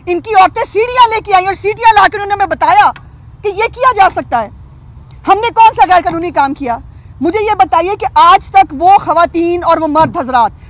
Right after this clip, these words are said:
जिन्होंने पुलिस वालों को मारा, जिन्होंने डिप्टी स्पीकर जो साबिक है उनके बाल नोचे, उनको किसी ने पूछा? इसको कहते हैं गैर कानूनी काम, इसको कहते हैं गैर आईनी काम। वो हुए? किसी ने नहीं पूछा।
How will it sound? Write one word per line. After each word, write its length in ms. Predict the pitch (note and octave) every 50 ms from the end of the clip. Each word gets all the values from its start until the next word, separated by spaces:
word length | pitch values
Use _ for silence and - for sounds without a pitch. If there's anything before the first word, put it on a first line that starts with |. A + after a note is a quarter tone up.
| - -
जिन्होंने 320 | B3+ F4 G4 G4 G4 G4+
पुलिस 400 | G#4+ - - F#4 F#4+ G#4+ G#4+ -
वालों 240 | G4 F#4 F#4 F4+ F#4
को 140 | D#4 G4 F4+
मारा, 400 | D4+ C4+ C4 B3 B3+ C4 D4 F#4+ - - - - - -
जिन्होंने 300 | A#3+ E4 F#4 F#4+ G4+ F#4+
डिप्टी 380 | C4+ G3+ D#4+ E4 - - G#4 -
स्पीकर 300 | - - F#4 - F#4+ F4+
जो 100 | F4+ E4
साबिक 440 | - - C4+ C4 B3+ F#4 E4+ -
है 160 | D#4 D4 D#4 E4
उनके 240 | D#4+ D4+ - F#4+
बाल 300 | D#4 A#3 B3+ A#3+ C4+ D#4
नोचे, 420 | D4+ C4+ C4 A#3+ - - D#4 F4+ G#4 - - - - -
उनको 260 | E4+ E4 - A4 A4+
किसी 220 | - G4 - G4
ने 100 | G4 G4+
पूछा? 320 | - F#4 D#4+ - - A4 C#5+ C#5 - - - - - - -
इसको 200 | G4 - - A#4
कहते 300 | A4+ - F#4+ F#4 - G#4
हैं 100 | G#4+ -
गैर 180 | D#4+ E4 E4+ D#4
कानूनी 320 | E4+ E4 D4+ D4+ D4+ D#4
काम, 240 | - C#4 B3 A3 A3+ - - -
इसको 180 | F4 - G4 F#4+
कहते 240 | F4+ F#4 F#4 G#4
हैं 100 | G#4 D4
गैर 140 | E4 E4+ E4+
आईनी 200 | F4 E4+ E4 F4+
काम। 240 | C#4+ E4+ C#4+ B3+ A3+ - - -
वो 120 | C#4+ F4+ E4+
हुए? 220 | F#4 G#4+ G#4+ D#4+ G#3 - - - - - -
किसी 160 | F#4 D#4 F#4
ने 100 | F4+ F4
नहीं 120 | D#4 D4+ A#3+
पूछा। 300 | - G#3 - - F#3